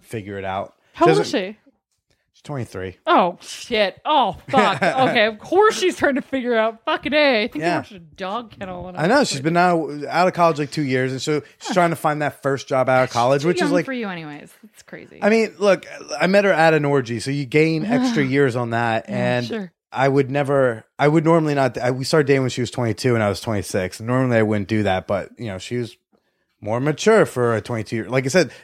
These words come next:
Speaker 1: that I can meet you at a sex party and that, like, you're well versed in all this, like, poly speak. I was like, "That's enough to, like, let's go out." And she holds her own. She
Speaker 2: Hmm.
Speaker 1: didn't act like a twenty-two-year-old all the time.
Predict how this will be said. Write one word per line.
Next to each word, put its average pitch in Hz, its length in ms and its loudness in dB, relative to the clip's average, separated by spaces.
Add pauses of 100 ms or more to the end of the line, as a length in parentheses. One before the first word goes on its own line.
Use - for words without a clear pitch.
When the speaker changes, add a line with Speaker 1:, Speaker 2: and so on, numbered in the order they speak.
Speaker 1:
that 123 420 0
I 127 140 2
can 131 200 -2
meet 131 160 0
you 156 140 2
at 135 80 6
a 113 40 0
sex 127 260 -4
party 160 280 0
and 139 80 0
that, 120 160 0
like, 107 180 -6
you're 110 80 -4
well 110 260 0
versed 117 320 -2
in 113 60 -6
all 113 120 -2
this, 117 200 -6
like, 113 180 -6
poly 117 320 -4
speak. 156 340 -2
I 147 40 -4
was 131 100 -4
like, 131 220 -8 (400)
"That's 175 220 2
enough 165 220 2
to, 160 100 0
like, 151 240 2
let's 135 240 -2
go 123 160 -2
out." 139 340 4
And 120 300 -4 (300)
she - 220 -2
holds 156 260 4
her 123 160 2
own. 139 340 0 (460)
She 349 80 -2
Speaker 2:
Hmm. 156 60 4
Speaker 1:
didn't 175 260 4
act 117 240 -6
like 127 160 -4
a 127 40 -4
twenty-two-year-old 123 720 -2
all 113 100 -2
the 120 100 -4
time. 135 380 -10